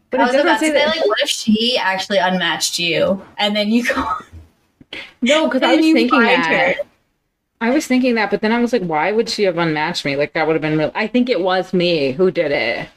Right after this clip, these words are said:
Speaker 2: Yeah.
Speaker 1: on accident. 'Cause I was thinking that, but then I was like, "What do I have to lose? Like, I'll never see her." But
Speaker 2: That's
Speaker 1: I,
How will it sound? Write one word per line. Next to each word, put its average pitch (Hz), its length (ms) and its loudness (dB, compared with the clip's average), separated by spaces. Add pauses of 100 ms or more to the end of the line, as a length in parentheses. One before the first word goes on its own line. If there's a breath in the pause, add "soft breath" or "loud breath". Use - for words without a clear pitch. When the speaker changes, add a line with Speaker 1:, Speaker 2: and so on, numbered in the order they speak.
(720)
Speaker 2:
Yeah. 185 220 2
Speaker 1:
on 175 80 -2
accident. 151 760 -4
'Cause 220 120 -2
I 262 100 0
was 202 260 -2
thinking 254 280 0
that, 247 180 0
but 247 100 -2
then 247 100 -2
I 262 80 2
was 262 80 0
like, 254 120 -2
"What 180 100 0
do 247 60 0
I 277 60 2
have 277 100 -2
to 196 80 0
lose? 139 480 2
Like, 147 280 -2
I'll 160 140 -2
never 147 280 0
see 151 240 -2
her." 147 360 0 (320)
But 262 340 0 (340)
Speaker 2:
That's 226 180 0
Speaker 1:
I, 214 180 0